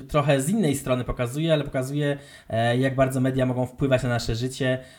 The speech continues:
e, i jaka jest, e, jak może się źle potoczyć, e, kiedy zaczniemy jakby iść, iść w, jakby za bardzo wierzyć w to, co się dzieje w, w przekazie medialnym jednej konkretnej, e, stacji, jednej konkretnej,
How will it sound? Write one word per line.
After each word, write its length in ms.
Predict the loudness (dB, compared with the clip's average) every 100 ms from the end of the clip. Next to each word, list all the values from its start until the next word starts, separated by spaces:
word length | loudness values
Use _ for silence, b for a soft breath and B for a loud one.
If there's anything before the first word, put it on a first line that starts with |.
| -2
e, 320 | 2 2 2
i 100 | 0
jaka 340 | 0 0 0
jest, 500 | 0 0 -2 -4 -4
e, 160 | -2 0
jak 200 | 0 0
może 340 | 0 0 -2
się 160 | -2 -2 -2
źle 260 | 0 0
potoczyć, 600 | 0 -2 -2 -2 -6 -8 B B B
e, 200 | 0 2
kiedy 220 | 0 -4
zaczniemy 360 | -4 -4 -4 -4
jakby 420 | -4 -2 -2 -2
iść, 260 | -4 -8 -10
iść 260 | -12 -12 -18
w, 180 | -14
jakby 220 | -10 -6 -4
za 80 |
bardzo 280 | 0 -2 -2
wierzyć 340 | -2 -2 -2 -4
w 60 |
to, 120 | -6
co 100 | -6
się 120 | -8 -6
dzieje 260 | -4 -4
w, 260 | -4 -6 -6 B B
w 40 | _
przekazie 400 | -6 -2 -2 -2
medialnym 600 | -2 0 0 0 -4 B B -4
jednej 260 | -2 -2
konkretnej, 640 | -4 -8 -10 -6 -6 -6 -10 -8
e, 180 | -8
stacji, 300 | -4 -6 -4
jednej 160 | -6 -6
konkretnej, 580 | -8 -10 -8 -6 -6